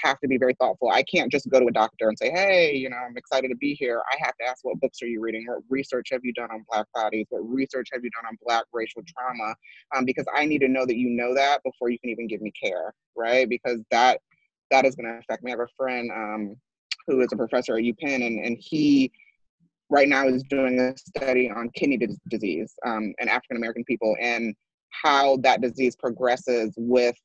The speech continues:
the added layer of racial trauma, right? I mean, there's evidence of that, that racial trauma really does affect our bodies. And so I'm just grateful that you're having me. I think this is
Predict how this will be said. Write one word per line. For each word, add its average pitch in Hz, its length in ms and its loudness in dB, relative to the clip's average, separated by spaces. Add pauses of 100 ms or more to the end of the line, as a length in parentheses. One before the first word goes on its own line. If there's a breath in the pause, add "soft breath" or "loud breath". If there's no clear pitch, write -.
the 117 600 2 (280)
added 120 240 6
layer 113 320 0
of 110 100 -6
racial 107 340 -4
trauma, 90 260 -8 (540)
right? 113 200 0
I - 20 2
mean, 113 160 -2
there's 110 140 -2 (160)
evidence 110 420 0
of 101 160 -8
that, 85 320 -2
that 87 120 -4
racial 113 300 -2
trauma 107 220 -8
really 107 240 -2
does 104 200 -4
affect 107 360 -8
our 104 80 -6
bodies. 107 480 -2
And 113 100 -8
so 127 240 4 (300 loud breath)
I'm 214 100 8
just 233 200 6
grateful 170 260 6
that 147 100 2
you're 143 160 0
having 147 320 0
me. 139 120 -2
I 131 60 -4
think 127 180 -12
this 135 120 -12
is 120 120 -10